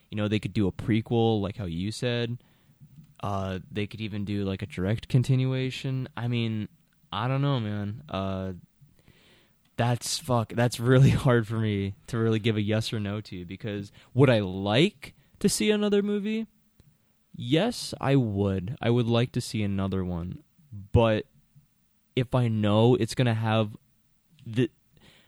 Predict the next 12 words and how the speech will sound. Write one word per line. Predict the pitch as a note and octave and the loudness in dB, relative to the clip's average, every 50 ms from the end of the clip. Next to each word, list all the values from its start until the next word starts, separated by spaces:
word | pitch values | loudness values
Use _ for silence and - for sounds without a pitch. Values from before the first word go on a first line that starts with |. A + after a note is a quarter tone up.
| _ _ _ _ - | _ _ _ _ -4
a | C3 | -4
proper | - - - - C3 B2+ C3+ - D#3 C#3+ | -2 -2 0 2 4 4 4 4 4 4
amount | C3 B2+ A#2+ A2+ G#2+ | 4 4 4 2 2
of | G2+ - | 0 -4
time | - - - A2 G#2+ G#2+ G#2+ A2 A2 A2 - | -8 -6 -2 2 2 4 4 4 4 2 0
and | - G2+ G#2 F#2+ | 0 0 0 0
dedication, | G2+ F#2+ F#2+ - - - G2+ G2 F#2 - - F#2 F2+ F2+ F2+ F#2+ - _ _ _ _ _ _ _ _ _ _ _ _ _ _ _ _ - | 0 0 0 -2 0 0 0 2 0 -2 -4 -8 -8 -8 -8 -10 -14 _ _ _ _ _ _ _ _ _ _ _ _ _ _ _ _ -12
like | G#2 G#2+ G2+ G2 G2 - - - - _ _ - | -6 -4 -2 -2 -2 -4 -8 -14 -20 _ _ -6
Nia | A2+ A2+ A2 A2 G#2 | -2 0 0 0 0
DaCosta | G#2+ - - A2+ G#2+ G2+ - - G2+ | 0 0 2 2 2 2 2 0 0
did, | F#2+ G2 F#2+ F#2+ G2 G#2 - _ _ _ _ _ _ _ _ _ _ _ _ _ _ _ _ _ - - - _ _ _ - | 2 2 2 0 0 -2 -6 _ _ _ _ _ _ _ _ _ _ _ _ _ _ _ _ _ -20 -20 -20 _ _ _ -6
because | A2 A#2 A2 - B2+ A#2+ A2+ A2 G#2+ G2+ G2 - - | -2 -2 0 2 4 4 4 4 2 0 -2 -8 -12